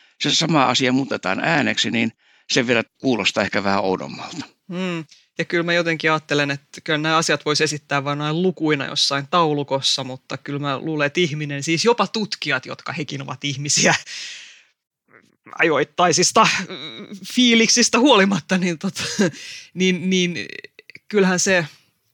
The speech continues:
Speaker 2: näköaisti, jos, jos, jos ei ole näössä vikaa, niin, niin tota, kyllä se niinku auttaa ha-, hahmottamaan sitä eri tavalla, kun me ollaan tällaisia savannilla kasvaneita apinoita, kuten usein sanotaan. Niin tota, et se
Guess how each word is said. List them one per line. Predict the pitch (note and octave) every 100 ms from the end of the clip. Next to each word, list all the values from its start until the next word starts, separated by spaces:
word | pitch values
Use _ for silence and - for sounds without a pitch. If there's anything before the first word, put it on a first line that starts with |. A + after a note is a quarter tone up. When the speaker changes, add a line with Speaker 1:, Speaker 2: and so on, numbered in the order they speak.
| _
Speaker 2:
näköaisti, | F#3 F3+ F3+ D3+ C#3 C#3 - B2+ _ _ _ _ _
jos, | - C#3+ - -
jos, | D3 - -
jos | D3 C#3+ - _ _ _ _ -
ei | D#3
ole | D3+ D3+ - -
näössä | D#3+ D3+ - D3
vikaa, | D#3 D3+ C#3
niin, | C#3 C#3+ C#3+
niin | D#3 D3
tota, | C#3+ C#3+ - - - _ _
kyllä | - D#3
se | E3
niinku | D#3 D3+ D#3
auttaa | E3 D3+ _ C#3 C3
ha-, | D#3 -
hahmottamaan | - F3 D3+ C3 - - - -
sitä | - - -
eri | D3 -
tavalla, | C#3 C#3+ - C#3+
kun | -
me | C#3
ollaan | C#3 B2+ C#3+
tällaisia | - - D3 - - - F#3 - -
savannilla | - C#3 C#3 C3+ -
kasvaneita | - C#3+ - D3+ D3 -
apinoita, | - - E3 D3+ - -
kuten | - - E3
usein | E3+ - F3
sanotaan. | - - - - -
Niin | - -
tota, | - - -
et | - _
se | -